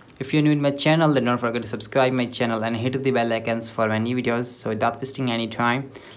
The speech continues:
let's get started the video. So here I have iPhone eleven, and then here, uh, in, in this iPhone I will show you how you can check your iPhone display.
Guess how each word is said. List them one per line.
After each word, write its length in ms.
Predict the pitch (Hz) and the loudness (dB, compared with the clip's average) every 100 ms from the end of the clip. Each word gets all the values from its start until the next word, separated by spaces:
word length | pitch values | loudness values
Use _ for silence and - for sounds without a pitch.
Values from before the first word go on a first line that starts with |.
| - | -2
let's 260 | 110 113 - | 0 0 -2
get 180 | 110 | -2
started 360 | - 107 107 101 | -2 0 0 -2
the 160 | 113 127 - 107 | -4 -8 -10 -8
video. 400 | 101 101 101 - - - - - - | -6 -6 -8 -12 -20 -20 -20 -20 -6
So 220 | - 139 | -2 0
here 400 | 123 185 185 - | 2 4 6 4
I 100 | 143 143 | 2 2
have 260 | 135 127 | 2 2
iPhone 480 | 127 120 - 117 117 | 2 0 0 -2 -2
eleven, 560 | 110 123 139 127 127 - - - | -2 0 2 0 -2 -8 -14 -6
and 80 | 113 | -4
then 100 | 110 | 0
here, 400 | 131 123 127 - | 2 2 0 -4
uh, 140 | 120 113 | -2 0
in, 160 | 131 127 | -2 -4
in 120 | 135 | -2
this 300 | 127 131 - - - | 0 -2 -6 -8 -2
iPhone 320 | 127 135 123 | 0 0 -2
I 80 | 113 | -2
will 160 | 110 110 | -2 -4
show 280 | - 147 | -4 0
you 220 | 135 131 131 | 2 2 0
how 140 | 120 | -2
you 180 | 120 120 | 0 -2
can 280 | 123 117 110 | -2 -4 -2
check 240 | 113 110 | -6 -4
your 100 | 110 | -4
iPhone 380 | 110 107 107 107 | -4 -4 -6 -6
display. 340 | 104 - - | -8 -10 -14